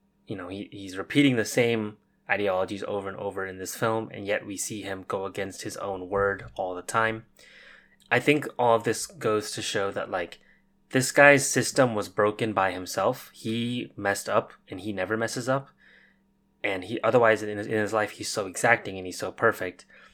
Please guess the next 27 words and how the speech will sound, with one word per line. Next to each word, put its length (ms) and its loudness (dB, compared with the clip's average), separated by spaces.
But 200 0
he 120 -6
messes 360 0
up, 220 6
and 340 -4
basically 580 -4
from 240 -8
that 220 0
point 240 -4
on, 220 2
he 260 -8
is 300 -8
kind 220 -2
of, 260 -2
um, 400 -4
questioning 800 4
everything 640 -2
that 200 -4
he 140 -14
does. 520 -4
And 600 -2
that 320 8
part 260 6
of 80 2
the 100 2
film 520 -2
is 640 0